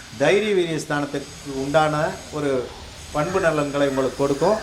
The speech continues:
விடாமுயற்சியை கொடுக்கும், தன்னம்பிக்கையை கொடுக்கும், நல்லா இருப்பீங்க. அதே மாதிரி மேற்கு பிறகு குரு ராசியை பார்ப்பது மிக மிக சிறப்பு. நோய்கள் எல்லாம் தீர்ந்துவிடும், மன தைரியம் வந்துவிடும், பண வசதி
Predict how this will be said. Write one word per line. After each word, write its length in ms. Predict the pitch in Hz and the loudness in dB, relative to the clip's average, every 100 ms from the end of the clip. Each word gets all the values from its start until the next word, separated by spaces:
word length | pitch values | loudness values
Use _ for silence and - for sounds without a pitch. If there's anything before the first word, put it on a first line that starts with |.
| - - - - 127 | -6 -14 -14 -12 -2
விடாமுயற்சியை 640 | 139 175 165 165 151 156 135 | 4 4 4 -2 -2 -2 0
கொடுக்கும், 340 | 135 151 160 151 | -2 -2 -4 -2
தன்னம்பிக்கையை 520 | 139 165 165 156 143 135 | 0 0 -2 -2 -2 0
கொடுக்கும், 340 | 131 135 156 151 | -4 -2 -2 0
நல்லா 180 | 131 143 131 | 2 4 4
இருப்பீங்க. 320 | - 120 104 - - - - - - - - | 2 -8 -10 -14 -18 -18 -18 -18 -18 -18 -6
அதே 160 | 143 190 196 | 0 2 4
மாதிரி 220 | 185 185 170 | 4 4 4
மேற்கு 260 | 196 220 202 196 | 2 2 0 2
பிறகு 200 | 208 202 165 | 2 2 2
குரு 140 | 214 190 | 4 6
ராசியை 340 | 165 175 196 180 165 | 4 4 0 0 2
பார்ப்பது 380 | 170 - 196 196 143 | 2 0 -2 0 2
மிக 160 | 147 185 | 2 2
மிக 120 | 196 202 196 | 2 0 0
சிறப்பு. 320 | 170 147 185 208 165 | -2 -2 0 0 0
நோய்கள் 320 | 165 196 185 165 | 0 0 2 2
எல்லாம் 240 | 175 190 175 | 4 0 -2
தீர்ந்துவிடும், 540 | 170 160 156 151 196 196 - - - - - 123 | -6 -4 -4 -4 -4 -6 -14 -14 -14 -14 -4 0
மன 200 | 165 196 165 | 4 4 4
தைரியம் 380 | 160 165 196 147 | 2 2 2 0
வந்துவிடும், 500 | 147 156 160 196 202 - - - - | 0 2 2 2 0 -8 -16 -16 0
பண 200 | 135 196 202 | 2 4 4
வசதி 300 | - 180 | 2 0